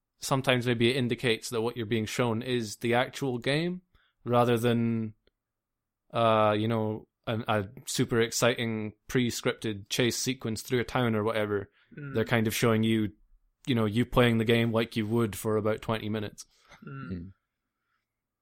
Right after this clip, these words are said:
Speaker 2: Mm. When's it coming out, Red Dead Two? Is it this year?
Speaker 1: It's surprisingly soon, I think.
Speaker 2: Okay.
Speaker 1: If
Speaker 3: Yeah,
Speaker 1: I'm
Speaker 3: this,
Speaker 1: not
Speaker 3: this, uh,
Speaker 1: mistaken.
Speaker 3: this year on, on Xbox and PlayStation.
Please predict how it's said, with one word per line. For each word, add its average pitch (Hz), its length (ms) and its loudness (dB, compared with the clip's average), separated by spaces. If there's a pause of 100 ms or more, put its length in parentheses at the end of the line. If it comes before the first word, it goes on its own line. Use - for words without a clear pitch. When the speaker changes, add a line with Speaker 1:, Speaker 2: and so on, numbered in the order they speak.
(640)
Speaker 2:
Mm. 127 220 -20 (1400)
When's 202 240 -6
it - 60 -16
coming 226 240 -6
out, 240 240 -10 (140)
Red 220 180 -14
Dead 226 160 -12 (140)
Two? 233 240 -12
Is 185 120 -10
it 196 240 -6
this 220 260 -8
year? 247 140 -12 (1040)
Speaker 1:
It's - 340 -6 (140)
surprisingly 151 840 4
soon, 240 600 -2
I 190 80 -2
think. 262 340 -4
Speaker 2:
Okay. 151 100 -8 (520)
Speaker 1:
If 143 120 2
Speaker 3:
Yeah, 107 100 4
Speaker 1:
I'm 139 180 4
Speaker 3:
this, 139 80 2
Speaker 1:
not 147 140 0
Speaker 3:
this, 110 220 -2
uh, 90 40 -2
Speaker 1:
mistaken. 92 380 0
Speaker 3:
this 104 200 -2
year 98 300 0
on, 90 300 -8 (180)
on 82 320 -12 (460)
Xbox - 440 -10
and 76 260 -14 (240)
PlayStation. - 480 -14